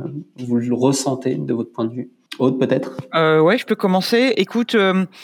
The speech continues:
Speaker 2: euh, d'abord, c'est un très joli coup pour R M C.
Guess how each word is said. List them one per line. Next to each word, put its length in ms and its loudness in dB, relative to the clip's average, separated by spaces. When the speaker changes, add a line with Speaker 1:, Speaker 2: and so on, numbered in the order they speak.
Speaker 2:
euh, 560 2
d'abord, 260 0
c'est 240 0
un 300 2
très 220 0
joli 200 2
coup 220 -6
pour 180 -2
R 140 2
M 100 2
C. 220 -4